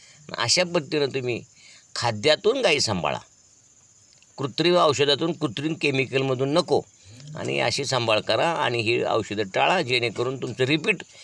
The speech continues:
एकदा दोनदा रिपीट, पुन्हा ते कायमचंच रिपीट, म्हणून ते टाळा. आणि अशा पद्धतीचा अभ्यास करा, थोडंसं संयमानं अभ्यास करा आणि आपण जो व्यवसाय करतो त्याचा पूर्ण बारकाईचा अभ्यास करा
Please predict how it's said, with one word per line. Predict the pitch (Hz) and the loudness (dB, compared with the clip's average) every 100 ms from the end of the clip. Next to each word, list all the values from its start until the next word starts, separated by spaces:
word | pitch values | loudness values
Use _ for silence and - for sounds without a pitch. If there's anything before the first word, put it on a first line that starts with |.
| - - | -12 -2
एकदा | 175 190 | 2 4
दोनदा | 190 190 190 | 4 4 4
रिपीट, | 190 131 107 - _ _ _ - - - - - - - | 2 2 -6 -6 _ _ _ -20 -20 -20 -20 -20 -16 0
पुन्हा | 226 262 | 4 4
ते | 262 | 2
कायमचंच | - 247 240 202 220 | 2 4 6 6 4
रिपीट, | 180 120 104 - - - - _ - _ - | 4 2 -6 -8 -20 -20 -20 _ -20 _ -4
म्हणून | 147 202 285 | 2 4 4
ते | - 165 | 2 0
टाळा. | 123 131 147 190 - - - - - - | 2 2 2 0 -6 -20 -20 -20 -20 -12
आणि | - 139 | -4 0
अशा | 147 123 139 | 2 2 0
पद्धतीचा | 131 123 127 | -2 -2 2
अभ्यास | 120 95 123 - | 2 2 -2 0
करा, | 113 135 139 | -2 -2 -4
थोडंसं | 113 104 98 117 - _ _ - - | -4 -4 -2 -4 -6 _ _ -14 -2
संयमानं | 127 127 143 151 156 | 4 4 4 4 2
अभ्यास | 143 110 107 | 2 0 -2
करा | - 107 151 - _ - - - | -2 -2 -4 -8 _ -20 -20 -10
आणि | 110 113 | -6 -2
आपण | 117 - 135 | -2 -2 -4
जो | 135 | 0
व्यवसाय | 165 156 120 - 131 | 2 2 2 -2 -2
करतो | 131 135 110 87 - - - - - | -2 -6 -6 -8 -10 -20 -20 -20 -6
त्याचा | 147 175 185 | -4 0 0
पूर्ण | - 180 208 214 | 2 4 4 4
बारकाईचा | 185 175 151 165 208 - 226 | 2 2 4 2 2 4 2
अभ्यास | 196 147 127 | 2 2 0
करा | - 92 | 0 -2